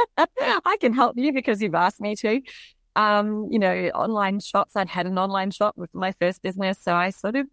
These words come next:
was dabbling here and there. And you asked me, you know, what changed for me.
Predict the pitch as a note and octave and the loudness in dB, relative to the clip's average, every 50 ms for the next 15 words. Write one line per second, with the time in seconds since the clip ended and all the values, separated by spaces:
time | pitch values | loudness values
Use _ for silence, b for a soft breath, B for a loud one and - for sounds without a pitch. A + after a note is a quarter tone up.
0 | - _ - F#3+ F#3 F#3 F#3 F3+ D#3 D3+ D#3+ D3+ F3 F#3 G3+ E3+ D3+ D3+ D#3 E3+ | -16 _ -2 0 0 0 0 -2 -2 0 2 2 2 2 2 2 2 2 0 -2
1 | E3+ E3+ D#3+ D#3+ E3 E3+ F3 E3 D3 C#3+ C#3+ D3 D#3 E3+ _ _ B B B B | 0 2 2 4 4 2 2 0 -2 -2 -2 -2 -4 -6 _ _ B B B B
2 | B B _ _ _ _ - - F3 F3+ F3 F3 F3 F3+ F3 F#3+ G#3 F#3 E3+ D#3+ | B B _ _ _ _ -2 0 2 2 4 2 2 2 2 2 2 4 4 4
3 | F3+ F#3 - - F3 E3 E3 D#3+ - D#3+ E3+ D#3 D#3+ E3 D#3+ D#3 D#3+ E3+ D#3+ - | 2 0 -2 -2 0 0 0 0 0 -2 0 0 -2 -2 -2 2 2 2 2 2
4 | - _ _ _ _ - - E3+ E3 E3+ F3+ F#3+ F#3+ - - - D3+ - - - | -2 _ _ _ _ -12 -4 -2 0 0 0 -2 -4 -6 -6 -6 -4 -4 -4 -4
5 | - - B2 B2+ - | -6 -6 -8 -10 -14